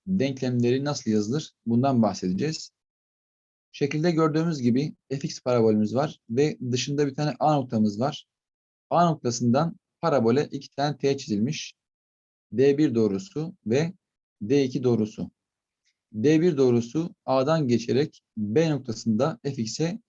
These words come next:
teğettir. D iki doğrusu ise A'dan geçerek C noktasında F X'e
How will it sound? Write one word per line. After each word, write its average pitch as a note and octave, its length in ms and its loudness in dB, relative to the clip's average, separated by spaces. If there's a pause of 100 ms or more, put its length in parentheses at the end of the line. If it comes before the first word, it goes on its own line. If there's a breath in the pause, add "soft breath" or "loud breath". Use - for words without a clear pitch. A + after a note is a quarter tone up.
teğettir. A#2+ 540 -4 (920)
D C3 220 2
iki D#3+ 200 0
doğrusu B2 380 0
ise D3 520 -2
A'dan C3 400 0
geçerek A#2+ 460 -2 (200)
C C#3+ 180 0
noktasında A2+ 720 0
F C#3+ 80 -6
X'e D3 500 -6